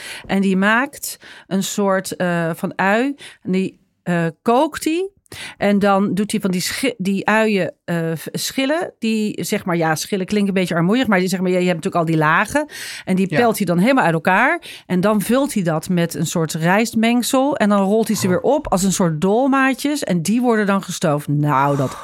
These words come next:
Speaker 1: is
Speaker 2: Ja.
Speaker 1: lekker.
Speaker 2: Ongelooflijk.
Speaker 1: Misschien is
Speaker 2: Ja,
Speaker 1: dat wel
Speaker 2: nee.
Speaker 1: een goeie voor vanavond, zoiets.
Speaker 2: Wat ik nog wilde zeggen is dus dat aan de ene kant van de, van het spectrum van de ui heb je dus de, dat, dat gekarameliseerde, heel intens zacht.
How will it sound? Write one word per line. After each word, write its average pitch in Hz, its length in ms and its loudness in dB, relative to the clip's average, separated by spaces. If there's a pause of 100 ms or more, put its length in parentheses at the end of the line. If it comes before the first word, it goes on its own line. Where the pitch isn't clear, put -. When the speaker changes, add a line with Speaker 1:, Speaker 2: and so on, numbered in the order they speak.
Speaker 1:
is 359 340 4
Speaker 2:
Ja. 370 120 2
Speaker 1:
lekker. 440 420 2 (460)
Speaker 2:
Ongelooflijk. 104 960 -4
Speaker 1:
Misschien - 280 -2
is 269 60 4
Speaker 2:
Ja, - 60 4
Speaker 1:
dat 247 120 0
wel 185 140 0
Speaker 2:
nee. 196 120 4
Speaker 1:
een 180 160 0
goeie 180 320 0
voor 165 180 -2
vanavond, 156 420 -2
zoiets. 214 680 -4 (400)
Speaker 2:
Wat 160 160 0
ik 175 80 0
nog 165 140 2
wilde 160 180 2
zeggen 175 320 2
is 156 140 -2
dus 143 180 -2
dat 143 180 0 (100)
aan 143 160 2
de 139 60 -4
ene 185 260 2
kant 135 240 0
van 127 200 -2
de, 123 160 0
van 127 280 -2
het 117 100 -4
spectrum - 400 -2
van 127 140 -2
de 117 100 -2
ui 120 280 -2
heb 120 160 -6
je 123 120 -4
dus 110 220 -8
de, 113 320 -4
dat, 120 260 -4
dat - 180 -4
gekarameliseerde, 120 1000 0
heel 127 640 0
intens 123 540 0
zacht. 139 260 2